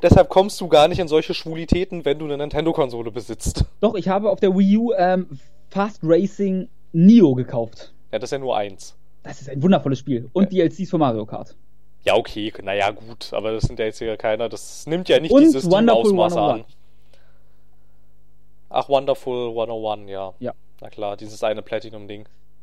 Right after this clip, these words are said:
Speaker 2: Genau, aber das lag daran, dass ich zuvor über zwei Tage zu warten, bis die Post es zustellt. Da dachte ich, ich kauf's jetzt für zehn Euro mehr und lad's mir runter.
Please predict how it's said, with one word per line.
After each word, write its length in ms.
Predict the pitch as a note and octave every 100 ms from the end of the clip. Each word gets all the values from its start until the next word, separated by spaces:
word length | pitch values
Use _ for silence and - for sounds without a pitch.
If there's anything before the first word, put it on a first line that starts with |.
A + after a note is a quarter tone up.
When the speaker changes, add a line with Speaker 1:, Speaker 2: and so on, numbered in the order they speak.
| - -
Speaker 2:
Genau, 320 | C#3+ B2+ A#2
aber 160 | C3
das 140 | C3+ C#3
lag 160 | C#3+
daran, 180 | C3+ C3
dass 120 | C3
ich 80 | C3+
zuvor 260 | C3+ - C3
über 160 | C3
zwei 160 | C3 B2+
Tage 180 | C3+ B2+
zu 100 | B2+
warten, 160 | A#2+ B2+
bis 100 | B2
die 80 |
Post 220 | B2 B2+ B2+
es 60 |
zustellt. 280 | C#3 C3 A#2+
Da 60 | B2+
dachte 180 | B2
ich, 80 | B2+
ich 40 | -
kauf's 200 | B2 B2+
jetzt 120 | -
für 80 | B2
zehn 180 | B2+
Euro 160 | B2 A#2
mehr 140 | B2
und 100 | A#2 B2
lad's 160 | B2
mir 100 | D3+
runter. 280 | C3 C3 -